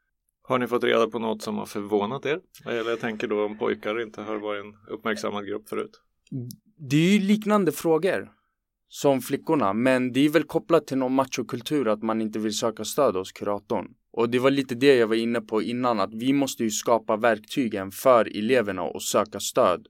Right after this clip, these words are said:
Speaker 2: hos oss kuratorer. Och flickor är väldigt bra på det här. Eh, alltså den stereotypa bilden att liksom flickor söker stöd,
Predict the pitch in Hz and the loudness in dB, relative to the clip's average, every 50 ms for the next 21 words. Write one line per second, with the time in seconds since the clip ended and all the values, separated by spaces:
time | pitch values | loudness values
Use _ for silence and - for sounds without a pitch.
0 | _ _ - 117 107 - - 151 139 - - - - 120 107 104 104 - - 202 | _ _ -2 0 0 2 2 2 0 0 -2 -6 -2 0 2 2 2 2 2 0
1 | 165 101 - 85 78 - - _ _ _ _ - - - _ _ - 117 113 - | 2 0 -4 -6 -10 -12 -14 _ _ _ _ -20 -20 -20 _ _ 0 0 0 -2
2 | - - - - - - 147 143 - - 185 180 170 - 147 165 156 120 104 101 | -4 -14 -16 -12 -4 0 0 0 4 6 6 8 8 8 6 4 4 4 2 0
3 | 98 98 98 - 123 123 139 135 110 - - - 87 90 90 85 87 92 - _ | 0 -2 -6 -6 -2 2 4 4 4 4 2 -4 -4 -2 -2 -4 -6 -10 -16 _
4 | _ _ _ _ _ _ - - 95 95 95 92 92 92 92 - - - - - | _ _ _ _ _ _ -14 -10 -8 -6 -6 -6 -6 -8 -8 -10 -10 -10 -8 -8
5 | 107 110 - 113 110 113 110 - - - - _ _ 113 117 123 123 117 - - | -8 -6 -6 -8 -10 -10 -14 -18 -20 -20 -20 _ _ -8 -4 -4 -2 -2 0 0
6 | 131 120 123 120 117 - 160 151 - 127 117 117 135 135 120 113 107 104 101 101 | 0 2 0 0 -2 -2 -2 -2 0 0 0 0 0 0 0 0 0 0 0 -2
7 | 104 - 104 104 101 - 110 104 101 95 - - 127 113 113 - 135 113 104 - | -4 -4 -6 -8 -6 -4 -6 -6 -6 -6 -8 -8 -8 -8 -4 -2 -2 -2 -2 0
8 | - 120 113 110 - 107 101 - - 156 127 107 101 101 107 117 | 0 0 0 0 -2 -8 -8 -2 2 6 6 6 6 4 2 -2